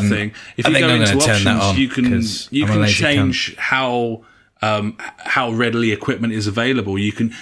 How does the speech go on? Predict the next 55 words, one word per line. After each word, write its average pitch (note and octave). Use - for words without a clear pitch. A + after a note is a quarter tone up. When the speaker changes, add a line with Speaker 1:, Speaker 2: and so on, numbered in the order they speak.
Speaker 2:
it's A#2
got A#2+
lots B2+
of A#2
different A2+
sliders, A2+
one A2+
for, G2+
uh, F#2+
supplies, A#2
so -
you F#2+
can G2
turn G2
them F#2
right F#2
up. A#2+
It's -
got -
one, G2+
uh, F2+
you G2+
can G#2+
change G#2
how G2
likely G#2
it -
is G2+
that -
people G#2
will F#2
hear C3
you. C3+
You A2+
can G#2
change G2+
how F#2+
violent G2+
the G2+
enemies A2+
are A2
and F#2+
how F#2+
much F#2+
damage A2+
they A2+
do. A#2
Like, G#2+
it's A#2+
got C#3+
all C3+
that G2
stuff -
in G2+
there. F#2+